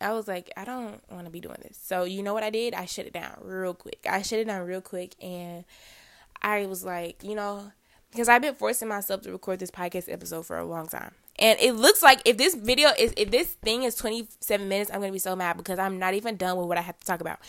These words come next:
Okay, so anyways. So, w-, okay. I, let's cut back to what I was talking about.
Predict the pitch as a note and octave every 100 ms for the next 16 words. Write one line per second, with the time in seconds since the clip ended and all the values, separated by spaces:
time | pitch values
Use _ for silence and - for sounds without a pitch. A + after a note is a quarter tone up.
0 | - - - - - - A#3+ G3 - A3
1 | - - G3 F3 - _ _ _ _ _
2 | _ _ _ _ _ - - - - -
3 | C4 B3 A3+ A3 A#3 _ _ _ _ _
4 | G#3+ G#3 A3 - B3+ F#3+ - G3 _ _
5 | _ _ _ _ _ _ _ _ _ -
6 | G#3+ A#3+ D#4 E4 E4+ E4+ _ _ _ _
7 | _ _ _ - G3+ B3+ - - G#3 F3+
8 | F3 - - F#3+ F3+ F3 F3 F3+ _ _
9 | _ - F3+ F3 - F2 -